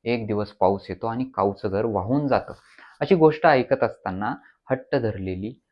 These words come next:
रडत असलेली धानाईसा मनातला हट्ट विसरून जाते आणि सर्वज्ञ श्री चक्रधर स्वामी सांगत असलेल्या गोष्टीमध्ये मन तिचं रमून जातं. तर चला, आजच्या या दिवशी आपण पर्यावरणाच्या संरक्षणाचा, संवर्धनाचा निर्धार करूया आणि सोबतच सर्वज्ञ श्री चक्रधर स्वामींच्या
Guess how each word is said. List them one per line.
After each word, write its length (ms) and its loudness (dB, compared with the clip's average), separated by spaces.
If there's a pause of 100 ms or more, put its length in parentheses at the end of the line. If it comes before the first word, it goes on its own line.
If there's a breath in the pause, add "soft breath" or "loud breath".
(140)
रडत 220 4
असलेली 560 -2
धानाईसा 520 -8
मनातला 400 -8
हट्ट 300 -12
विसरून 420 2
जाते 260 -2 (300 soft breath)
आणि 340 -2 (300 soft breath)
सर्वज्ञ 440 2
श्री 220 -4
चक्रधर 460 -2
स्वामी 300 -6
सांगत 420 -4
असलेल्या 380 -6
गोष्टीमध्ये 760 -8
मन 340 -6
तिचं 300 -10
रमून 360 -2
जातं. 220 -12 (400 soft breath)
तर 60 2
चला, 300 2 (280 loud breath)
आजच्या 420 4
या 160 4
दिवशी 320 -2
आपण 280 2
पर्यावरणाच्या 800 2
संरक्षणाचा, 800 0
संवर्धनाचा 720 -2
निर्धार 360 6
करूया 380 0
आणि 380 0
सोबतच 720 2
सर्वज्ञ 400 4
श्री 200 0
चक्रधर 440 2
स्वामींच्या 600 -2